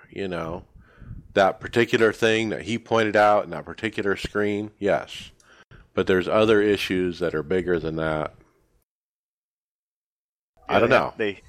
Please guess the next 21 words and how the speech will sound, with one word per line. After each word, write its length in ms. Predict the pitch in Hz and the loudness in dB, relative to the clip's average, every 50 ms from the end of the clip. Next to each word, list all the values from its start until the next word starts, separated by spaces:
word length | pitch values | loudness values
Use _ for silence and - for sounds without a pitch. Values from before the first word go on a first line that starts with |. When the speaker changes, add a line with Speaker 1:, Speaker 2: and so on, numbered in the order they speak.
| - _ | -12 _
Speaker 2:
they 60 | 110 113 | -6 -4
need 140 | 135 147 | -4 -4
to 60 | 127 110 | -6 -6
make 240 | 110 110 104 - | -6 -6 -6 -4
it 180 | 110 95 87 - | -4 -6 -4 -6
at 160 | - 95 87 | -6 -10 -8
least 280 | 92 101 101 95 - - | -8 -8 -10 -8 -8 -8
as 200 | 76 90 87 85 | -8 -8 -10 -10
good 300 | 85 95 92 92 92 90 | -8 -6 -4 -4 -4 -4
as 160 | 87 85 80 | -6 -8 -10
the 100 | 92 85 | -10 -10
website. 520 | 82 82 78 76 - - 80 76 73 - - _ _ _ _ | -8 -8 -8 -10 -10 -10 -10 -8 -10 -10 -14 _ _ _ _
I 60 | - | -14
mean, 220 | 85 85 85 82 | -12 -12 -10 -4
that's, 360 | 82 87 87 - - - - - _ _ _ - | -4 -4 -4 -4 -8 -14 -18 -20 _ _ _ -8
and 140 | 92 90 90 | -6 -6 -2
the 40 | 90 | 0
website's 460 | 98 98 95 - 107 92 87 - - | 0 0 0 -2 -6 -6 -6 -6 -8
not 160 | 90 82 - | -8 -8 -6
that 220 | - 78 73 55 | -6 -6 -6 -6
great. 300 | 53 80 78 69 65 - | -8 -10 -10 -10 -12 -14